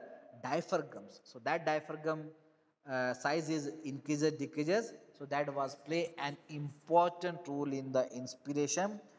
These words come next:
so as well as the expiration. And that type of contractions of diaphragm is considered as a isometric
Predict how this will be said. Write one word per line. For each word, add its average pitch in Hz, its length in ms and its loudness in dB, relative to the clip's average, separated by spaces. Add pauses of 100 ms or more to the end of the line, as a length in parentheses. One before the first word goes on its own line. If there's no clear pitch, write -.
(160)
so - 160 -2 (100)
as 123 280 2
well 120 180 6
as 143 220 6
the 117 160 -2 (200)
expiration. - 480 -10 (120)
And 117 160 -12
that 135 240 0
type 202 280 4
of 202 180 0
contractions 151 720 -2 (560)
of 135 300 -2
diaphragm 131 640 2 (360)
is 131 200 -8
considered 123 500 -2 (100)
as 143 300 6
a 127 240 -4 (420)
isometric 135 1120 -2